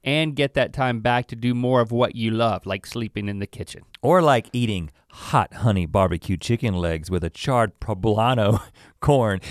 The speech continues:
Speaker 2: and sweet potato.
Speaker 1: I like sriracha lime cheeseburgers with roasted potato wedges.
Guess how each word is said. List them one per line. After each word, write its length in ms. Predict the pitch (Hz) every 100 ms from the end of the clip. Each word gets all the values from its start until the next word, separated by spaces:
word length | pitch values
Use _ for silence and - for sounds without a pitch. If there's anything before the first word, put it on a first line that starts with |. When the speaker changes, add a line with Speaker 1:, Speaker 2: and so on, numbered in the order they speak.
| -
Speaker 2:
and 220 | 127 117
sweet 280 | - 123 131
potato. 840 | 98 - 98 80 71 67 - - _ -
Speaker 1:
I 160 | 113 170
like 300 | 123 107 -
sriracha 880 | - 127 113 123 151 - 147 123 120
lime 460 | 117 123 131 123
cheeseburgers 640 | - 143 139 113 113 110 101
with 160 | 95
roasted 440 | 113 135 - 110 - _ _
potato 560 | - - - 170 170 107
wedges. 480 | 92 87 85 87